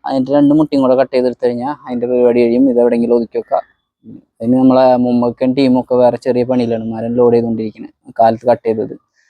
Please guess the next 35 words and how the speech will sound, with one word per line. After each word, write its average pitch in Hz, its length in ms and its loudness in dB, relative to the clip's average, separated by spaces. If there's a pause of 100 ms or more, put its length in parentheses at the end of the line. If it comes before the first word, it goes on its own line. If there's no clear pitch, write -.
(180)
അത് 127 140 0
ഇവര് 127 240 2
തന്നെയാണ് 131 320 2
വേറെ 123 200 2
സ്ഥലത്ത്. 113 280 -10
അപ്പൊ 107 120 -8
അത് 113 120 -2
കട്ട് - 180 -2
ചെയ്ത്, 120 140 2 (200)
ഏഹ്, 123 300 4 (180)
ലോഡ് 127 180 4
ചെയ്ത് 127 160 0
ഇങ്ങോട്ട് 123 240 -2
ഇവിടെ 117 180 -2
കൊണ്ടുവന്ന് 123 280 -8
നട്ടി - 180 -20
വെക്കാനുള്ളതാണ്. 110 480 -14 (600)
അതിൻ്റെ 110 200 -2
ഇടയിൽ 120 140 2 (160)
ഞാൻ 117 180 -6
ഇവിടെ 139 180 0
വന്ന് 131 160 2 (140)
ഈ 127 100 0
വക 143 120 2 (100)
പണികളൊക്കെ 123 340 0
തീർത്ത് 117 200 -8
വെക്കാലോ, 107 260 -12 (360)
അങ്ങനെ 117 240 -6
പോകുന്നത്. 104 280 -4 (840)
അവര് 104 220 0
വന്നിട്ട് 123 260 0
ബാക്കി 123 240 0
ഇതൊക്കെ 120 200 -6
അങ്ങോട്ട് 117 180 -4
ഒതുക്കും. - 220 -14